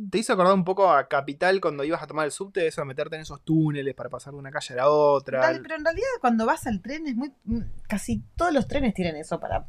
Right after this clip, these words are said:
Speaker 2: pasar por abajo o pasar por arriba.
Speaker 1: Bueno, pero a mí me hizo acordar un poco a eso, porque estando en Wellington, que vas caminando, eh,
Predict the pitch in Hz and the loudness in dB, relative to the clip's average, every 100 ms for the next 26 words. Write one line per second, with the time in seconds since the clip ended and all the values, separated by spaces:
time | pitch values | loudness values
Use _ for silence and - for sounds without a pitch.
0 | - 170 - 196 185 180 190 254 285 285 | 0 2 2 0 4 8 10 10 6 2
1 | - 220 - 220 - 185 165 185 226 180 | 6 6 6 4 4 0 -2 -4 -4 4
2 | 196 214 156 151 175 226 214 - 185 165 | 8 10 10 10 10 8 6 8 6 8
3 | 160 170 165 143 170 156 180 185 214 247 | 8 8 6 2 -2 -2 0 0 0 -2
4 | 175 143 139 139 - 139 - 202 202 202 | -2 -2 -4 -8 -8 -2 2 4 4 4
5 | 190 156 147 131 143 - 151 151 185 185 | 4 2 -2 0 2 2 2 2 0 2
6 | 165 | 0